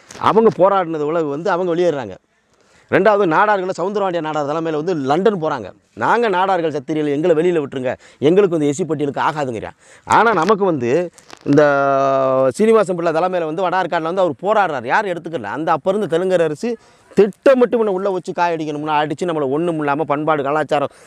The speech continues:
நாசப்படுத்தி அப்படியே நம்மளை ஒண்ணும் இல்லாம ஆக்கி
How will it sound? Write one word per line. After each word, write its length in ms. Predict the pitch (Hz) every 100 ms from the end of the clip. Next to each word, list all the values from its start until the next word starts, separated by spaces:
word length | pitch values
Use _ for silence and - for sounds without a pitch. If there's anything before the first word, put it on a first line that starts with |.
| -
நாசப்படுத்தி 680 | 127 151 185 185 147 131 160
அப்படியே 380 | 180 139 180 208
நம்மளை 340 | 190 160 135 143
ஒண்ணும் 320 | 196 240 226
இல்லாம 280 | 185 165 147
ஆக்கி 260 | 131 170